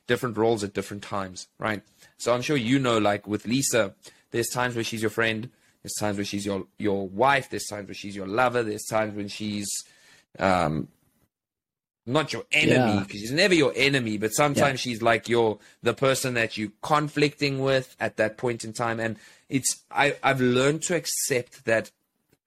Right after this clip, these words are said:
Speaker 1: different people play different roles, and that is, that's perfectly okay. Not
Speaker 2: Yeah.
Speaker 1: every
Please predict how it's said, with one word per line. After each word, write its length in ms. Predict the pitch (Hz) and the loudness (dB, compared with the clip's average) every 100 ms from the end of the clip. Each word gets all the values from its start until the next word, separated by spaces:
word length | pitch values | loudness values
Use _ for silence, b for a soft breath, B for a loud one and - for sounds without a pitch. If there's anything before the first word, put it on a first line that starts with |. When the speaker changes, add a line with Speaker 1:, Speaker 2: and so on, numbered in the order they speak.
| 110 | -6
Speaker 1:
different 340 | 127 131 151 | -4 0 -2
people 400 | 139 143 139 127 | 0 -2 0 -2
play 320 | 120 135 135 | -2 0 0
different 360 | 127 120 120 107 | 2 -2 -2 -2
roles, 380 | 104 104 101 101 | 2 4 2 -2
and 300 | 104 104 101 | -4 -4 -2
that 240 | 113 117 - | 0 0 0
is, 260 | 131 - - _ - | -4 -4 -10 _ -2
that's 220 | 107 104 | -2 -2
perfectly 520 | - 127 123 - 110 | -2 -2 -2 -4 -4
okay. 340 | 101 - 101 98 B B B | -4 -4 -6 -6 B B B
Not 200 | 139 160 | 0 2
Speaker 2:
Yeah. 80 | 135 | 2
Speaker 1:
every 380 | 156 143 151 127 | 2 2 -4 -4